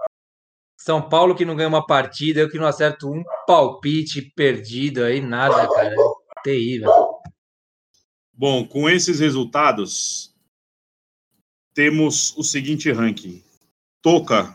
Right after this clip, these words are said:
Speaker 2: em primeiro com quatro pontos. Fão em segundo com três pontos.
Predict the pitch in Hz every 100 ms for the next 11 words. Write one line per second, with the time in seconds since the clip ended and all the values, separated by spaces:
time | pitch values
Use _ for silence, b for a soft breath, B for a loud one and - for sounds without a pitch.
0 | - 107 - 117 120 117 117 110 117 123
1 | 113 - 104 147 160 - _ _ _ _
2 | _ _ _ _ _ _ _ _ _ _
3 | _ _ _ - - - 160 160 143 -
4 | 127 110 123 113 113 107 120 127 117 113
5 | 120 139 - - -